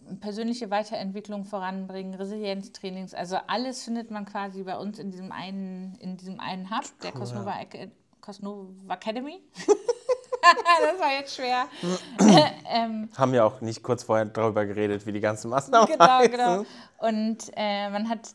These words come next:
Speaker 1: da eben als, äh, Mitarbeiter Cosnova n-, die Möglichkeit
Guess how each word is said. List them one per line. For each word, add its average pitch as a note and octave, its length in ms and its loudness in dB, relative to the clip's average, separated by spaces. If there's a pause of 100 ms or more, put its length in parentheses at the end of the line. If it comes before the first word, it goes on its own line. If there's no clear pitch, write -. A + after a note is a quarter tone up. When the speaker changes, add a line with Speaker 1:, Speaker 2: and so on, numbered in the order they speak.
Speaker 1:
da F#3+ 220 -2
eben G#3+ 280 -6
als, - 520 -10
äh, F3+ 340 -12 (100)
Mitarbeiter A3+ 500 -4
Cosnova G3+ 840 -8
n-, F#3+ 380 -10
die F#3+ 100 -10
Möglichkeit G3 840 -10